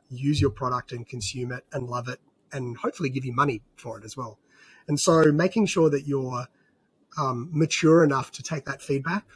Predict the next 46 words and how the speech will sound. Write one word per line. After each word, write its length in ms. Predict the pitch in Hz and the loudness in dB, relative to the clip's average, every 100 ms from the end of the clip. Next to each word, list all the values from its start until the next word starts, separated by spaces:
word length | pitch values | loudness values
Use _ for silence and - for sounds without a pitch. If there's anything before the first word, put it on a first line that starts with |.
| _ - | _ -6
in 120 | 156 | -4
the 60 | 131 | -4
way 200 | 123 123 | -6 -8
that 100 | 120 | -8
it 120 | 131 | -6
is, 240 | 240 - - | -6 -6 -4
is 100 | 139 | 0
a 60 | |
really 300 | 131 143 151 | 2 4 6
important 420 | 131 - 131 135 - | 4 0 -8 -8 -10
step 200 | 117 123 | -10 -12
of 60 | |
that 140 | 117 117 | -14 -12
journey. 360 | 123 113 107 _ _ _ _ _ _ _ - | -12 -12 -14 _ _ _ _ _ _ _ 4
And 100 | 196 | 8
then 380 | 277 247 185 - _ _ _ | 10 10 6 4 _ _ _
one 180 | 180 180 | 4 6
of 60 | 160 | 8
the 100 | 156 | 6
other 140 | 147 | 4
points 320 | - 143 135 | 0 -2 -2
as 80 | 143 | -2
well 160 | 139 135 | -2 -2
is, 120 | 127 | -4
is 140 | 131 - | -6 -4
to 80 | |
make 180 | 156 196 | -4 -2
sure 220 | - 190 | 0 2
you 100 | 175 | 4
have 140 | 151 135 | 2 -2
a 40 | |
partner 480 | - - 147 151 196 | -4 -2 0 2 2
which 180 | 170 151 | 0 -2
shares 680 | - 147 135 135 135 - - | -2 -2 -2 -2 -4 -6 -6
your 580 | 143 139 135 135 131 131 _ _ _ _ _ _ - | -2 0 2 0 0 -4 _ _ _ _ _ _ -4
level 640 | 139 156 165 175 156 143 | 2 4 6 6 6 4
of, 240 | 135 135 - - | 2 -2 -12 -4
um, 420 | 135 123 120 127 _ _ _ _ _ _ _ _ _ _ - | -2 -2 -6 -12 _ _ _ _ _ _ _ _ _ _ 2
level 300 | 185 196 170 | 4 6 6
of 100 | 151 | 4
acceptance 560 | 151 - 185 214 175 | 0 -2 -2 -2 -2
of 80 | 147 | -2
experimentation 800 | 139 - 147 135 127 135 120 139 | -4 -2 0 0 -2 -6 -6 -6
and 120 | 131 | -8
failure, 360 | 123 117 110 107 | -10 -12 -10 -8
right? 200 | 135 | -8